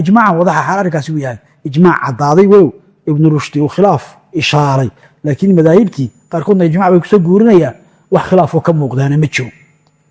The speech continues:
Intuu qafaskii furay, ayuu haddana eriyey shimbirkii, uu duulay oo uu tegey.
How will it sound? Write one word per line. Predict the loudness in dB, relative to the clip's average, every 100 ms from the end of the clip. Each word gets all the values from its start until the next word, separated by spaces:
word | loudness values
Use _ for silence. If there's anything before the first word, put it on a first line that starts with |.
| _ _ _ -12
Intuu | -8 -2
qafaskii | -2 0 0
furay, | 2 2 0 0 -10 _ _ 0
ayuu | 2
haddana | 4 4 2 2
eriyey | 4 4 2 -4
shimbirkii, | -2 2 2 0 -6 -8 _ _
uu | 2 4
duulay | 4 4 4
oo | 4
uu | 2
tegey. | -2 -6